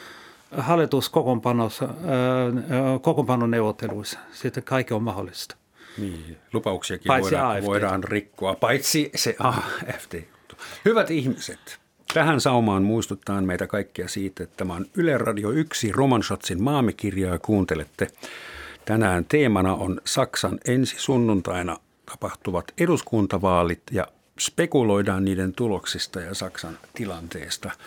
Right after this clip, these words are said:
Speaker 2: yhdessä Saksan suurlähetystön entisen lehdistöpäällikkö Joachim Bussianin ja Helsingin Sanomien entisen Berliinin kirjeenvaihtaja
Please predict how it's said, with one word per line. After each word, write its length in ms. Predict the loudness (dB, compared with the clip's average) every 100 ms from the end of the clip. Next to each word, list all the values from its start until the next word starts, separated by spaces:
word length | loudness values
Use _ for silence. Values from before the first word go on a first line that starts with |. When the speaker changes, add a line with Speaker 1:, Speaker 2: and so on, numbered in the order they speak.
| -16 -16 -16 -18 0
Speaker 2:
yhdessä 680 | 4 4 4 2 0 -2 0
Saksan 580 | 0 0 0 0 -2
suurlähetystön 720 | -2 0 2 2 0 -4 -2 0
entisen 440 | 0 -2 -4 0
lehdistöpäällikkö 880 | 2 0 -2 -6 -6 -4 -4 -4 -2
Joachim 400 | 0 2 0 0
Bussianin 720 | 2 2 2 4 4 2 0
ja 220 | -2 -4 -8 -8 0
Helsingin 340 | 2 2 -2 0
Sanomien 460 | 4 4 4 2 2
entisen 480 | 0 2 -2 -2 0
Berliinin 480 | 0 2 2 2
kirjeenvaihtaja 880 | 2 0 0 0 -2 -6 -8 -8 -8